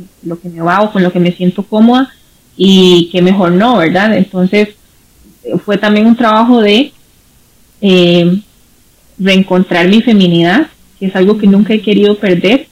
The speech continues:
¿verdad? Y eso es un mensaje que me encanta llevarle siempre a las mujeres, independientemente de si usted por el embarazo quedó con muchas estrías o con muchas marcas o subió mucho de peso, seguir siendo mujer y, y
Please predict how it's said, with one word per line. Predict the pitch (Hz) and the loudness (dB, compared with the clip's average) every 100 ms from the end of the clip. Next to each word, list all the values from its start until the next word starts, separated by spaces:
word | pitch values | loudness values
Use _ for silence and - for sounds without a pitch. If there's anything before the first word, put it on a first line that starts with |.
| _ _ _ _ _ | _ _ _ _ _
¿verdad? | 180 190 208 | -4 0 2
Y | 196 | 2
eso | 190 214 | 0 -2
es | 202 | 0
un | 220 208 196 | 0 0 -2
mensaje | 202 214 226 220 | -4 0 0 0
que | 220 | -2
me | 180 | -4
encanta | - 175 208 | -4 -6 -4
llevarle | 196 180 196 | -2 -2 -4
siempre | 208 214 214 | -6 -14 -14
a | |
las | 196 | -16
mujeres, | 185 202 220 214 | -14 -10 -8 -8
independientemente | 196 185 180 175 180 208 214 220 226 | -12 -18 -14 -10 -10 -4 -4 -2 -2
de | 202 | -4
si | 175 | -6
usted | - 190 196 208 _ _ _ _ _ | -10 -6 -4 -6 _ _ _ _ _
por | 196 | -2
el | 190 | 0
embarazo | 196 190 180 190 220 | 2 0 -2 -4 -6
quedó | 202 190 | -6 -4
con | 220 202 | 0 0
muchas | 202 190 | -2 -8
estrías | 180 - - 220 226 220 208 202 202 196 | -14 -18 -8 -2 0 2 2 0 -2 -4
o | 185 | -8
con | 180 180 | -8 -10
muchas | 175 196 185 | -10 -6 -2
marcas | 185 202 202 196 - 185 180 170 | 0 0 -2 -6 -4 -4 -2 -4
o | |
subió | 170 170 165 | -4 0 0
mucho | 175 180 190 | 0 -4 -8
de | |
peso, | 170 180 190 196 196 | -8 -4 -2 -2 -6
seguir | 190 175 185 - | -2 0 0 0
siendo | 202 208 | -2 0
mujer | 208 208 208 214 | 2 2 0 0
y, | 196 | -4
y | - | -8